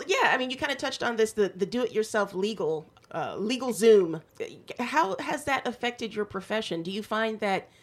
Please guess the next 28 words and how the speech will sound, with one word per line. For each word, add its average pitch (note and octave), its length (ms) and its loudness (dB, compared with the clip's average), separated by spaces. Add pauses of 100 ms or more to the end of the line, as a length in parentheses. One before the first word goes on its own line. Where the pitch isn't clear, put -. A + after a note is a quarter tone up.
(260)
it G3 140 2
helps F3+ 420 0
to D#4 100 -4
have D4 220 -2
so - 180 -4
much C#4+ 240 -4
free D4 260 -6
information C#4+ 580 -6
out C4+ 220 -4
there C4 320 -2 (280)
because G3 320 0
the G3 60 0
consumer G#3+ 480 2
is F#3+ 140 2
better F3 320 0
educated, C#4+ 720 -4
or F3+ 280 -2 (260)
does - 140 2
it G#3+ 120 4
end A3 220 2
up G#3+ 240 2 (460)
intimidating G#3 920 6
and F3+ 160 0
overwhelming F3+ 800 2 (100)
and E3 300 -2
confusing E3 640 -2
the E3 100 -6
consumer D#3 540 -6